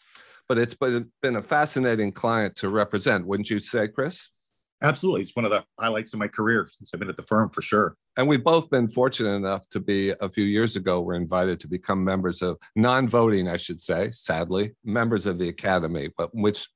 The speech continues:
Speaker 1: does mean we get access to and have the ability to view the nominated films during this time of the year, which is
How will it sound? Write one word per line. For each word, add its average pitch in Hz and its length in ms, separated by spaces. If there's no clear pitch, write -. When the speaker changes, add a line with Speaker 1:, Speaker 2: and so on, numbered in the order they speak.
Speaker 1:
does 131 180
mean 101 220
we 98 100
get 95 220
access 90 520
to 90 320
and - 80
have 98 160
the 95 80
ability 95 500
to - 140
view 104 260
the 92 120
nominated 87 680
films 95 440
during 87 240
this 90 160
time 87 240
of 76 60
the 80 100
year, 90 380
which 95 400
is 82 340